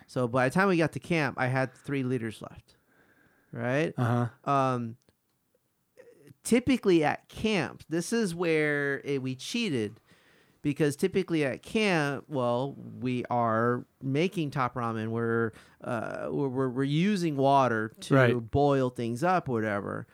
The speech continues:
Speaker 1: Uh, let alone, um, I, I use, uh, usually use half a liter in the morning just to wash my face or whatever.
Speaker 2: Right.
Speaker 1: But because there was a water faucet, I ended up brushing my teeth, washing my face with that water.
Speaker 2: Right.
Speaker 1: And I probably ended up using, like,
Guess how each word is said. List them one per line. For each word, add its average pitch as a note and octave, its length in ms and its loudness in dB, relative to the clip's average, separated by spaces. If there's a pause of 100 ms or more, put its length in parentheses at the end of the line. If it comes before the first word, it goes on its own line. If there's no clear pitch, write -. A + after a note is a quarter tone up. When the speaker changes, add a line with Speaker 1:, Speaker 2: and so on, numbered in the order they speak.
(240)
Speaker 1:
Uh, C3+ 140 -2
let D3 240 2
alone, B2+ 520 0
um, B2 220 -4
I, C#3 160 -2
I G#2+ 120 -2
use, D3 420 2
uh, B2+ 380 -2
usually C#3 340 0
use B2+ 240 0
half D3 280 2
a C#3+ 40 -2
liter A#2 440 0 (140)
in B2+ 120 -4
the A#2+ 80 -2
morning C3+ 560 2
just C3 160 -6
to - 80 -10
wash B2 240 -6
my F#2 80 -8
face G3+ 440 -2
or C#3 60 -4
whatever. G#2 460 -4 (180)
Speaker 2:
Right. B2 240 4
Speaker 1:
But C3 120 -2
because E3 520 2
there C#3 140 0
was B2 120 0
a C3 40 0
water E3+ 300 6
faucet, B2+ 520 -2 (1080)
I C3 120 -2
ended B2+ 220 -2
up A#2+ 180 -4
brushing B2+ 280 -4
my A2+ 100 -4
teeth, E3 580 0
washing C3+ 340 0
my A#2+ 100 -4
face E3 520 -2
with A#2+ 180 -6
that D#3+ 220 2
water. A2+ 500 0
Speaker 2:
Right. A#2 320 4
Speaker 1:
And B2+ 220 -2
I D3 100 4
probably E3 640 2
ended D3 220 -2
up B2 40 -20
using, C3+ 380 -4
like, A2+ 260 -6